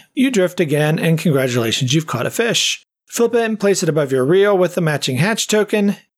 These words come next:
and on later turns, you'll take the die value minus the weight of the fish, and you can reel in that fish that number of spaces. Reeling on a fish can be quick or take a few turns. It depends on how big the fish is, which generally correlates to how many points it's worth.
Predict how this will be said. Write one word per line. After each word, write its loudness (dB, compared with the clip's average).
and 2
on 2
later 2
turns, 2
you'll 4
take -2
the 0
die 0
value 2
minus 2
the 0
weight 2
of 0
the 0
fish, 0
and 2
you 2
can 0
reel 2
in 2
that -2
fish -2
that -2
number 0
of -2
spaces. -2
Reeling 2
on 2
a 0
fish 0
can 2
be 2
quick -4
or 2
take 0
a -2
few 0
turns. 0
It -2
depends -2
on 0
how -2
big -2
the 0
fish 0
is, -4
which -2
generally 2
correlates 0
to 0
how 0
many 0
points -2
it's -2
worth. -4